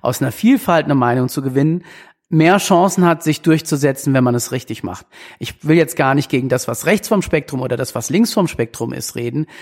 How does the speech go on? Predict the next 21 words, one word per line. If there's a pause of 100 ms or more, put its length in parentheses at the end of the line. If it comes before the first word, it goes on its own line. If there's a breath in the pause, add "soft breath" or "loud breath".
(160 loud breath)
Es
wird
darum
gehen, (360 loud breath)
wie
komme
ich
gemeinsam
zu
einem
Besseren.
Auf
jeden
Fall
haben
die
es
alleine
da
nicht
geschafft,